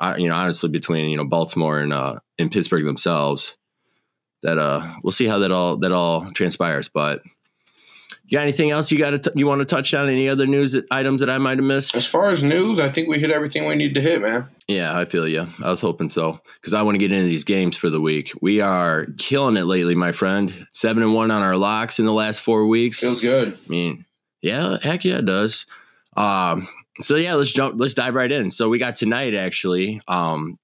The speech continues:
Speaker 1: the Thursday night game. Little better, not quite, but, you know, compared to what
Speaker 2: Yeah, at
Speaker 1: the
Speaker 2: least it,
Speaker 1: Giants
Speaker 2: it's,
Speaker 1: and
Speaker 2: it's, it's,
Speaker 1: Philly.
Speaker 2: it's
Speaker 1: It'll be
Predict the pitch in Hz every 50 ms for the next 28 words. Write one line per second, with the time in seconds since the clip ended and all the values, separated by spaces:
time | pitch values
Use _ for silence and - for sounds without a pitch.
0 | _ _ - 107 110 110 - 120 117 104 98 110 101 101 98 98 87 98 95 95
1 | 101 107 107 - - - - - - - - - 392 508 571 571 571 554 494 392
2 | 320 170 151 131 113 98 165 - 104 101 98 95 101 110 113 113 107 104 92 -
3 | - - - - 101 98 90 85 82 82 87 92 - - - 92 85 82 82 82
4 | 80 85 85 - _ - _ _ _ - 95 87 82 82 - 98 85 - 104 92
5 | 87 78 - - 90 82 85 80 76 73 - - - - _ _ _ - _ _
6 | _ _ _ _ _ _ _ _ _ _ _ _ - - - 170 160 156 - -
7 | - - 175 180 95 - - 170 - - 95 87 85 - - - - - 87 92
8 | 82 82 85 82 - - - - _ _ _ _ _ - -